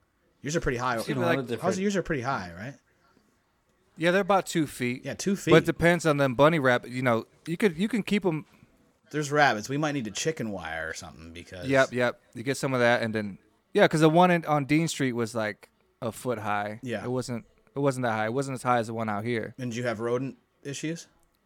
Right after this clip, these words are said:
Speaker 2: No. I mean, we did, we did tomatoes and jalapenos. So they gr-, and the rabbits don't really like tomatoes. We didn't really have a problem with, you know, with any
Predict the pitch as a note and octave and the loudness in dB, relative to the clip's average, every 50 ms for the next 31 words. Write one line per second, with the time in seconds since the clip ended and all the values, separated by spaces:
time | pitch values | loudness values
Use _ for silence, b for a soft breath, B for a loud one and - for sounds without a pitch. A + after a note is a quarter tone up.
0 | _ _ _ _ _ _ _ - A#2+ C3+ C#3+ D#3 D3+ C3 G#2+ - - - _ _ | _ _ _ _ _ _ _ 0 6 8 10 10 8 6 2 -2 -14 -20 _ _
1 | - B2+ B2+ C3+ C3 C3 D#3+ D#3 F3+ E3+ D3+ - - D3 D3+ D3 D3+ C3 - - | -4 -2 0 2 4 4 4 4 4 4 2 2 0 -2 0 0 0 -2 -2 -4
2 | D3 C3+ C3+ C#3 C#3+ D3 D#3+ D#3+ D#3+ D#3+ D#3+ E3 E3 - - - C#3+ C3+ C3+ C#3 | -4 -2 0 2 2 2 2 2 2 2 2 2 0 -2 -4 -4 0 0 2 2
3 | C#3 C#3 C3+ B2+ A#2 B2+ B2 A#2 - C3+ B2 A2+ G#2 G2 - - A2+ A#2 A2+ - | 2 0 0 0 0 -2 -2 -2 -2 -4 -4 -2 -4 -6 -6 -4 -2 -2 -2 -2
4 | C3 - - C3+ C3 C3 A#2+ G#2 F#2+ A2 C3+ D3 D3+ C#3+ D3 B2+ - - C#3 B2+ | -6 -6 -6 -6 -4 -4 -6 -6 -2 4 6 6 6 6 4 0 2 0 0 0
5 | A#2+ B2+ B2 A#2+ A2 A2 A2 G2+ - _ _ _ _ _ _ _ _ _ - - | 2 0 -2 -2 -2 -2 -4 -6 -8 _ _ _ _ _ _ _ _ _ -14 -8
6 | - B2 A#2 A#2 A2 G#2 G2+ G2 G#2+ A#2+ B2+ C#3+ C#3+ C3+ C3 B2+ B2 A2+ A#2 G#2+ | -4 0 0 2 2 0 -2 -4 -6 -4 -4 -4 -4 -2 -2 -2 0 0 0 -2
7 | G#2 F#2+ - A#2 A#2 A2 G#2 G2 G2+ F#2+ G2+ F#2 F2 _ _ _ _ _ _ _ | -2 -4 -4 -4 -2 -2 -2 -4 -8 -12 -12 -12 -14 _ _ _ _ _ _ _
8 | _ _ _ _ _ _ _ _ _ _ _ _ _ _ _ _ _ _ _ _ | _ _ _ _ _ _ _ _ _ _ _ _ _ _ _ _ _ _ _ _
9 | _ - B2+ A#2 A2 G#2 G#2 G#2+ G#2 - C3 B2+ A#2+ B2 A#2 A2 - | _ -6 -4 -2 -2 -2 -2 -4 -4 -4 -2 -2 0 0 -2 -4 -6